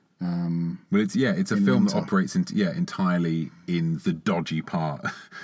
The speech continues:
Speaker 1: Yeah.
Speaker 2: The dodgy part of the city.
Speaker 1: That's right, yeah.
Speaker 2: Whatever city you're in, there's,
Speaker 1: Yeah.
Speaker 2: like, a shitty part that you don't really wanna go to.
Speaker 1: Brixton.
Speaker 2: Brixton. Um, yeah, and just if there are gonna be dark deeds done by, I was gonna say dark people, but then maybe that's racist to people of Brixton. Um,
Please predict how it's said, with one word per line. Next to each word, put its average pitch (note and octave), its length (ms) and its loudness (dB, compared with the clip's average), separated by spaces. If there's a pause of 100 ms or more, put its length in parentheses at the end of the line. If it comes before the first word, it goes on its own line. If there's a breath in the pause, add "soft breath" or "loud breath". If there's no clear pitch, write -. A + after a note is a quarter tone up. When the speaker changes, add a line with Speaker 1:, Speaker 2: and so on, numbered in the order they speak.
(120 loud breath)
Speaker 1:
Yeah. F#3 180 4
Speaker 2:
The G#2+ 100 2
dodgy G2 400 4
part F#2 300 0
of - 100 -8
the - 80 -4
city. - 200 -6
Speaker 1:
That's F#2+ 180 -4
right, F2+ 220 0
yeah. F#2 100 -2
Speaker 2:
Whatever G2 300 2
city F#2+ 320 0
you're E2 160 0
in, D#2+ 200 0
there's, F#2+ 200 0
Speaker 1:
Yeah. E2+ 60 -4
Speaker 2:
like, E2 120 -2
a F2 60 -4
shitty - 480 0
part E2+ 400 -2
that D#2+ 80 -8
you F2 100 -6
don't F2+ 200 0
really F2+ 200 2
wanna F2 180 0
go E2 280 -2
to. - 140 -10
Speaker 1:
Brixton. F#3 420 6 (280 loud breath)
Speaker 2:
Brixton. - 380 -8 (380 loud breath)
Um, F2 1000 2
yeah, F2 360 2
and E2 160 -2
just - 420 -8
if - 180 -2
there F2 160 0
are E2 60 -2
gonna D#2+ 160 -4
be D#2+ 100 -2
dark D#2+ 340 -6
deeds D#2+ 280 -4
done D#2 200 -6
by, D#2 180 -4
I C#2+ 60 -6 (320)
was - 120 -10
gonna D2 120 -8
say - 100 -10
dark - 280 -8
people, - 240 -10
but C2 120 -14
then D2 120 -10
maybe C#2+ 200 -10
that's C#2 160 -14
racist D2+ 300 -12
to - 80 -18
people - 240 -12
of - 80 -14
Brixton. - 300 -12 (420 loud breath)
Um, D#2+ 420 -2